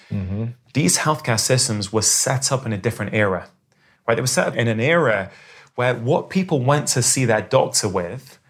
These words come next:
Speaker 2: was an acute problem. You'd go with a pneumonia, with a chest infection.
Speaker 1: Fix it.
Speaker 2: Fix it, right? So the whole system of these ten, fifteen minute appointments, right, was set up in that era because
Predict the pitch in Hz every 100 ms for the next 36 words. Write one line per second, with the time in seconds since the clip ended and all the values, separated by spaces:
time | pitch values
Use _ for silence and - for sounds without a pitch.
0 | _ _ - 123 135 127 127 - 151 -
1 | 165 123 90 92 127 135 - 147 165 151
2 | 107 131 143 147 147 190 196 107 90 -
3 | _ _ _ - - 123 127 202 - 147
4 | 127 110 - 98 90 113 127 107 90 _
5 | - - 220 220 202 139 104 - - -
6 | - 170 151 - 214 - 208 - 151 127
7 | 104 123 120 - 151 147 - 135 135 120
8 | 117 117 - 160 107 95 123 - - -
9 | - - _ - 117 123 - - _ _
10 | _ 127 - 170 165 139 135 135 170 214
11 | 165 113 147 165 147 - -